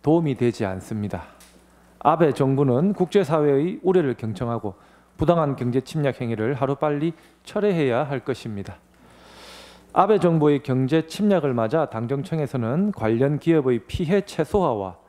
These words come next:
소재 부품 장비 산업의 독립을 위해 모든 노력을 다해 나갈 것입니다.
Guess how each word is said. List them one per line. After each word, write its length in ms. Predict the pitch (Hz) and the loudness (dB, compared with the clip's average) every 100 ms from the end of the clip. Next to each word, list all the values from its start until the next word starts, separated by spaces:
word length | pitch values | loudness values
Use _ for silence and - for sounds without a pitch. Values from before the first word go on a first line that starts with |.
| _ _ _ _ | _ _ _ _
소재 320 | - 143 175 | -8 -2 0
부품 340 | 147 - 139 | -2 -4 -6
장비 280 | 123 113 135 | -4 -2 -2
산업의 400 | - 127 123 131 | -2 -2 2 0
독립을 440 | 139 147 156 143 | 2 2 2 2
위해 280 | 117 123 160 - - _ - | 2 2 0 -4 -20 _ -2
모든 380 | 127 175 170 | 0 2 2
노력을 460 | 131 127 120 139 208 | 0 2 0 0 -4
다해 300 | - 107 135 | -6 -6 -4
나갈 280 | 120 104 113 | -4 -2 -4
것입니다. 580 | - 120 120 104 95 | -4 -8 -8 -10 -10